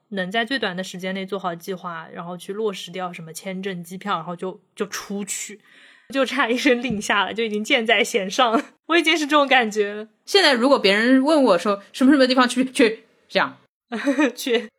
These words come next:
Speaker 2: 以前我性格还蛮闷的，我会觉得啊，那还不如待家里啊之类，对吧？
Speaker 1: 嗯，现在待腻了是吧？
Speaker 2: 啊哈，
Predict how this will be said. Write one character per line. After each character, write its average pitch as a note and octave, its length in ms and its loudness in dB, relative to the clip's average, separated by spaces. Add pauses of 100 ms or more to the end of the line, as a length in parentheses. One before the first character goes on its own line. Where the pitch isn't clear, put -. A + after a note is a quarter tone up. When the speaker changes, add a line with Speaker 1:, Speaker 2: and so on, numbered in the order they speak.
Speaker 2:
以 G3 180 -8
前 C#4 220 -2
我 C4+ 80 -2
性 D4+ 140 -4
格 G#3+ 120 -2
还 A3 80 -4
蛮 E3+ 200 -4
闷 F#3 340 -6
的， C#3+ 220 -6
我 D3 120 -10
会 A3+ 100 -8
觉 A#3 80 -8
得 A#3 100 -8
啊， A#3+ 220 -2
那 A#3+ 140 -4
还 G#3 120 -4
不 G3+ 120 -8
如 G3+ 60 -4
待 G3+ 200 -2
家 G3 220 -2
里 F#3+ 120 -4
啊 D#3+ 240 -4
之 E3 140 -12
类， D#3 140 -6
对 D#3 100 -8
吧？ C#3+ 240 -6
Speaker 1:
嗯， A3+ 800 -10
现 C4 200 -2
在 A#3 160 4
待 A3+ 280 4
腻 A#3 400 -2
了 F#3 180 -8
是 F#3+ 160 -12
吧？ F#3 220 -16 (260)
Speaker 2:
啊 B3+ 340 6
哈， F#3+ 840 2